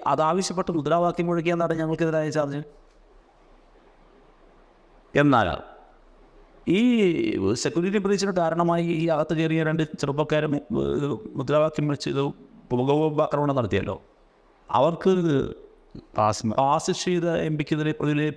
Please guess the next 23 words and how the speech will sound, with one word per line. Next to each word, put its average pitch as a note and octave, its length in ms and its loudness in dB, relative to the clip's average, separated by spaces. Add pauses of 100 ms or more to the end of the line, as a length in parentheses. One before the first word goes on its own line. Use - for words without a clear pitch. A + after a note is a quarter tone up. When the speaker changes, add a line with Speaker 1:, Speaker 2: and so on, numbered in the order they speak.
Speaker 1:
മോഷണമില്ല, C#3+ 460 -2 (140)
Speaker 2:
ഒരു B2 160 0
കുഴപ്പമില്ല, - 480 -6 (380)
Speaker 1:
ഒരു D3 100 0
നടപടിയില്ല. D3 520 0 (380)
അയാളകത്തുണ്ട്, D3+ 600 0
അയാൾ C#3 240 2
സ്റ്റാൻഡിംഗ് D3 340 0
കമ്മിറ്റി D3 220 0
പങ്കെടുക്കുന്നുണ്ട്. C#3+ 500 -2 (1200)
ഇനി D#3 200 2 (100)
ഇതേ C#3 320 0
ലോക്സഭയ്ക്കകത്ത് F3+ 920 -2 (720)
ഏഹ്, G2+ 720 0
ഡാനിഷ് C#3 440 0
അലി G#3 100 0
എന്ന് G3 160 0
പറയുന്ന F3 500 0
ബി C3 160 -4
എസ് D#3+ 220 -2
പി F3 100 2
എം A#2+ 180 2
പി, E2+ 140 -4